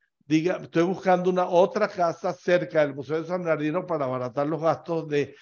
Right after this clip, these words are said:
de administrativo, es para hacer un museo de arte indígena venezolano.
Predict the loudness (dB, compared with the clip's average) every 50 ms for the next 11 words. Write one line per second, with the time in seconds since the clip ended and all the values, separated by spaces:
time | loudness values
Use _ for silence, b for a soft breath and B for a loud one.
0 | B B B -2 2 2 4 4 4 2 0 0 0 0 0 0 0 -2 0 0
1 | -2 0 0 0 0 2 2 0 -2 -4 B B B B -2 -2 0 2 4 4
2 | 4 4 4 2 2 2 0 -2 -6 -6 -4 0 2 4 4 2 0 B B B
3 | B -4 2 4 4 4 4 2 -2 -8 -10 -8 -8 -8 -8 -8 -8 -8 -8 -8
4 | -10 -10 -12 -14 -14 -12 -12 -12 -12 -12 -14 -16 -18 -20